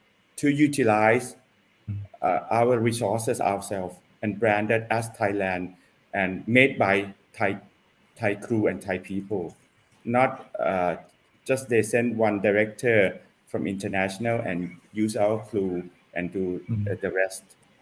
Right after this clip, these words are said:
Speaker 1: So not only the, the, the, the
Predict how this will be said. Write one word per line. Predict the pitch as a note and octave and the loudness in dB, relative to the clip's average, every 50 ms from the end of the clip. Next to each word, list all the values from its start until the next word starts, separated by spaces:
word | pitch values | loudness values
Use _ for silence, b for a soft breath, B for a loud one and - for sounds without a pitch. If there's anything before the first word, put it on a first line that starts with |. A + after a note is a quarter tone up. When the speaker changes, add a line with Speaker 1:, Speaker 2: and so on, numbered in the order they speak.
| b b b b - | b b b b -2
Speaker 1:
So | - D3 C#3 C3+ - - - - _ _ _ _ _ _ | 4 4 4 4 4 -2 -14 -18 _ _ _ _ _ _
not | - C3 D#3 E3 F#3 E3+ | 0 2 4 4 4 4
only | - D#3 E3 E3 E3+ F3 E3+ | 4 2 4 4 2 2 2
the, | C3+ B2+ A2+ G#2+ G#2 G2+ G2 F#2 - - | 4 4 4 6 6 6 4 2 0 0
the, | G#2+ G#2 G2+ F#2+ F#2 F2 D2+ D2 - F#2 | 0 2 2 2 2 0 -2 -2 -2 0
the, | G2+ G2+ F#2 F2+ E2+ - - - - - _ _ _ _ _ _ - - - | 0 2 2 2 2 0 -2 -6 -14 -20 _ _ _ _ _ _ -20 -12 -6
the | - A2+ G#2+ | -2 0 0